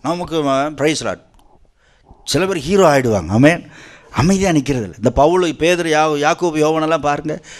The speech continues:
"எங்களுக்கு ஒண்ணும் வேண்டாயா, நான் அடி எல்லாருக்கும் எல்லாமே மாறேன், சபை இருந்தா போதும், ஊழியம் வளர்ந்தா போதும்." தங்களை, தங்களுக்குன்னு ஒண்ணுமே அவங்க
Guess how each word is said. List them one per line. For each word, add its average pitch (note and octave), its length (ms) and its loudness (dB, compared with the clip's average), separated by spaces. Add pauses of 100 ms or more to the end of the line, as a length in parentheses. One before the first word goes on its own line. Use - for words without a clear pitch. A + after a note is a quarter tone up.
(280)
"எங்களுக்கு D3+ 400 4
ஒண்ணும் G3 260 2
வேண்டாயா, F#3 520 4
நான் A#2+ 180 -2
அடி C#3 220 -6
எல்லாருக்கும் G3+ 580 2
எல்லாமே F#3+ 300 4
மாறேன், D#3+ 300 -2 (680)
சபை C#3 340 4
இருந்தா D#3 260 2
போதும், A#2 340 2 (300)
ஊழியம் E3 360 6
வளர்ந்தா C#3+ 340 -2
போதும்." G2+ 220 -10
தங்களை, C3 340 0
தங்களுக்குன்னு F#3 600 2
ஒண்ணுமே D#3 320 -2
அவங்க B2+ 220 -4